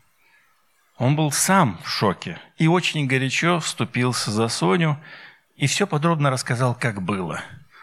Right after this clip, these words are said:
И тогда уже Петру Петровичу уже, <clears throat> э, стало нехорошо, потому что подвыпившие, э, провожающие Мармеладова гости, они как-то пошли в <laughs>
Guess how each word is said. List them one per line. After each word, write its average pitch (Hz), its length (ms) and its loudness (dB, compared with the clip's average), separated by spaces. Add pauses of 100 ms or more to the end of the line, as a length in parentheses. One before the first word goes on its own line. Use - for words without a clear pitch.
(120)
И 113 80 -2
тогда 113 280 0
уже 160 160 0
Петру 131 280 -2
Петровичу 120 480 -2
уже, 107 240 0 (140)
<clears throat> - 840 -2
э, 101 300 -2 (1600)
стало 117 340 -2
нехорошо, 120 560 0
потому 104 260 -2
что 98 320 -2 (320)
подвыпившие, 104 840 -2 (640)
э, 98 360 -2
провожающие 107 880 0 (240)
Мармеладова 104 880 0
гости, 135 380 -2
они 110 340 0 (140)
как-то - 340 -4
пошли 113 380 -2
в 98 120 -6 (180)
<laughs> - 520 -2